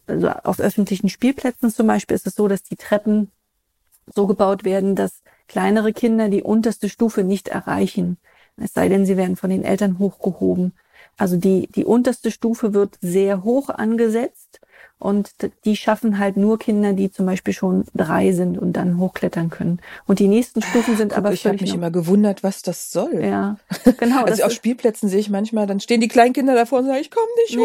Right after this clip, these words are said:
Speaker 2: hoch."
Speaker 1: genau, aber das
Speaker 2: Wer,
Speaker 1: ist
Speaker 2: wer baut denn sowas?
Speaker 1: Ja,
Speaker 2: Aber
Speaker 1: ja,
Speaker 2: klar,
Speaker 1: es ist gewollt.
Speaker 2: das ergibt
Speaker 1: Die, diese,
Speaker 2: Sinn.
Speaker 1: diese
Speaker 2: <laughs> Ja.
Speaker 1: hohen, äh, Dinger sind eigentlich erst für Kinder ab, ab drei konzipiert. Also da gibt's ja auch meistens zum Beispiel ein Loch für die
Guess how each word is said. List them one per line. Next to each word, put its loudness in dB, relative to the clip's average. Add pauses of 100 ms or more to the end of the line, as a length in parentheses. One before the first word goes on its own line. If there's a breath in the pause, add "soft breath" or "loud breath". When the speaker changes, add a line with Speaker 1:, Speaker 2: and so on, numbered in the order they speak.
Speaker 2:
hoch." 6
Speaker 1:
genau, 6
aber -4
das -6
Speaker 2:
Wer, -2
Speaker 1:
ist -2
Speaker 2:
wer 0
baut 0
denn -6
sowas? 0
Speaker 1:
Ja, 0
Speaker 2:
Aber 2
Speaker 1:
ja, 0
Speaker 2:
klar, 0
Speaker 1:
es -2
ist -8
gewollt. 0
Speaker 2:
das -6
ergibt -2
Speaker 1:
Die, 0
diese, 4 (120)
Speaker 2:
Sinn. -4
Speaker 1:
diese 0
Speaker 2:
<laughs> 0
Ja. 4
Speaker 1:
hohen, -4
äh, -4
Dinger -4
sind -4
eigentlich -6
erst 0
für -4
Kinder -2
ab, -8
ab -6
drei 0 (280)
konzipiert. 0 (360 loud breath)
Also 2
da 2
gibt's -4
ja -4
auch -6
meistens -2
zum 0
Beispiel 0
ein 4
Loch 0
für 0
die 2